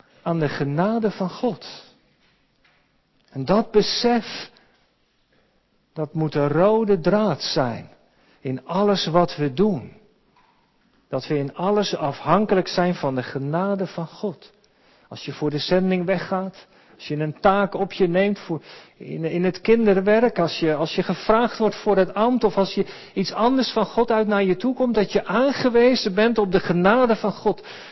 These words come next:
Dat wil zeggen op zijn wijsheid, op zijn vergeving, op zijn kracht, op moed.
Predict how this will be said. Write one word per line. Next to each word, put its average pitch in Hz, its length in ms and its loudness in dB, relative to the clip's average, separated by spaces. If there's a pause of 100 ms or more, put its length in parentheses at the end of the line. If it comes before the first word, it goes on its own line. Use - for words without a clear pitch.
Dat 160 120 0
wil 175 140 0
zeggen 190 340 2
op 175 80 -2
zijn 170 300 0
wijsheid, 185 760 6 (1200)
op 139 140 -8
zijn 170 260 4
vergeving, 180 840 -2 (680)
op 170 160 -2
zijn 170 340 4
kracht, - 760 0 (640)
op 147 180 -6
moed. 220 640 0